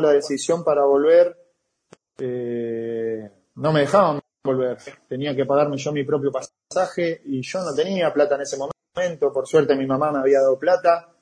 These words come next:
y me pude sacar el pasaje para volver. Pero bueno, yo vivía esos días con un chico argentino también,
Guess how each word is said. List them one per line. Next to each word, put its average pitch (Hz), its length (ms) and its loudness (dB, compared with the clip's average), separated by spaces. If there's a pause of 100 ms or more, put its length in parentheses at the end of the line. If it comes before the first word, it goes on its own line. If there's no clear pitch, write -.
(300)
y 131 100 0
me 120 140 0
pude 151 180 6
sacar 147 300 4
el 139 100 6
pasaje 135 460 0
para 123 180 0
volver. 156 260 0 (1120)
Pero 120 240 -4
bueno, 170 240 0
yo 147 180 -2
vivía 147 520 2 (340)
esos 135 280 2
días 151 200 4
con 139 160 0
un 131 760 -6
chico 139 240 4
argentino 139 580 2
también, 175 500 2